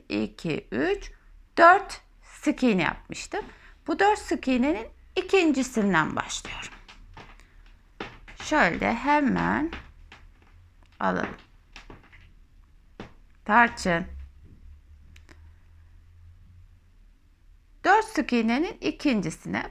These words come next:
batıyorum. Sık iğne yapacağım. Siyah iple. İki kere sık iğne yapıyorum. Yani burada artırma yapıyorum. Sonra dört sık iğne örüyorum.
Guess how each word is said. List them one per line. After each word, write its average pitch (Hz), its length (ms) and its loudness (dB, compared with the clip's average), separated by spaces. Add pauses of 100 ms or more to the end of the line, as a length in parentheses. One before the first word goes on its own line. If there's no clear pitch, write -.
(140)
batıyorum. 180 600 -2 (880)
Sık - 300 -8
iğne 147 160 -4
yapacağım. - 380 -10 (880)
Siyah 196 360 0
iple. - 440 -12 (1900)
İki 392 260 4
kere 208 300 4
sık - 280 -14
iğne - 220 -8
yapıyorum. - 480 -10
Yani 196 340 4
burada 226 280 2
artırma 202 500 4
yapıyorum. - 580 -6 (800)
Sonra 392 720 -2 (640)
dört 359 240 2
sık - 260 -6
iğne 180 360 0
örüyorum. 190 580 -8